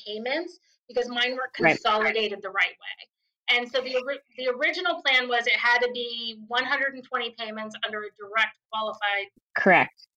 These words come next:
Speaker 1: Now there's some waiver that you can apply for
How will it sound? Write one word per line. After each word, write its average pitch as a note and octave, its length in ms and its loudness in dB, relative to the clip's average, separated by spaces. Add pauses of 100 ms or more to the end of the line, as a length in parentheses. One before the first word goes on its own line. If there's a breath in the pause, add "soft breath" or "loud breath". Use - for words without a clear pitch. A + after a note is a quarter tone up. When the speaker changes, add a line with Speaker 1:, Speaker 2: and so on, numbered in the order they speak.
(100)
Speaker 1:
Now C4+ 760 4
there's D#4+ 240 0
some C4 220 -4 (240)
waiver C#4 480 0
that A#3 160 0
you A#3+ 120 -18
can A#3 160 -8
apply C#4 540 4
for G3 480 0